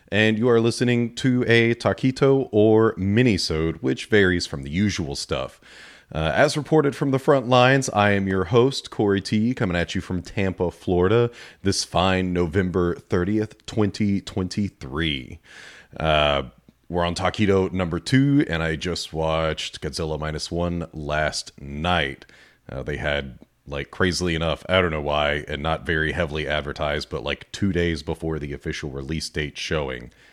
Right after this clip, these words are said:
I'm for it. Uh, I will just start off with the spoiler-free hot take.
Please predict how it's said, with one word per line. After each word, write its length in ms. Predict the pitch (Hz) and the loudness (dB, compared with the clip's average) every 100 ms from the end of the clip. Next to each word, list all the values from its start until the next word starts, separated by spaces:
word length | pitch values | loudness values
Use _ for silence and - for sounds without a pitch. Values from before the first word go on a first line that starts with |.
| _ _ _ _ _ - | _ _ _ _ _ 0
I'm 200 | 107 87 | 0 0
for 280 | - 69 64 | -4 -6 -4
it. 120 | 67 _ _ - - - - | -8 _ _ -20 -20 -20 -6
Uh, 220 | 85 85 87 | 0 2 4
I 60 | |
will 180 | 110 113 | 4 2
just 180 | 104 - | 0 0
start 240 | 107 104 | 4 4
off 280 | 85 95 - | 6 4 4
with 200 | 92 - | -4 -4
the 240 | 98 90 87 | -4 -2 -4
spoiler-free 1120 | - 95 92 92 90 - - 90 80 80 - | -4 -2 0 0 -4 -6 -6 -4 -2 -4 -6
hot 540 | - - 90 80 - | -10 -2 0 0 -4
take. 460 | - 69 64 - | -10 -10 -10 -16